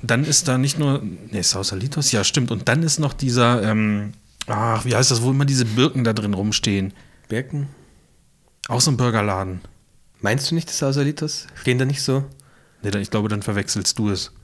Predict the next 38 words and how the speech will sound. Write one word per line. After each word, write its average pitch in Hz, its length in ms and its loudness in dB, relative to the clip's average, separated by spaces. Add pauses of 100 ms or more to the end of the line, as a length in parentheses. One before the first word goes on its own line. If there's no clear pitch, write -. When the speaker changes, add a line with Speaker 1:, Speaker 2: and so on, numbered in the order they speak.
(380)
Speaker 1:
Weil 104 120 0
genau 104 240 0
da, 104 220 2
wo 113 60 2
du 110 100 0
es - 80 -2
beschrieben 113 340 -2
hast, 107 160 -2
ist - 160 -4
dieser 107 200 2
Burgerladen, 107 580 2
wo 110 80 -2
immer 113 220 0
so 107 100 0
Birken 113 320 0
rumstehen. 95 520 -2 (400)
Wie, - 100 -6
äh, 101 220 -6 (120)
ey. 90 240 -6 (600)
Speaker 2:
McDonald's 120 460 0
ist 127 200 -2
da 113 80 4
auch 107 100 0
noch. 147 80 2
Speaker 1:
Burgerladen. 127 840 2 (800)
Speaker 2:
Und 120 140 0
es - 80 0
gibt 127 180 -4
diesen 110 160 -2
Döner 127 240 6
mit 113 180 0
dem, 110 260 2
mit 113 120 -2
dem 117 80 2
Speaker 1:
Birken. 113 140 2
Speaker 2:
überdimensionalen 113 720 2
Dönerspieß 110 560 0
immer. 101 180 -4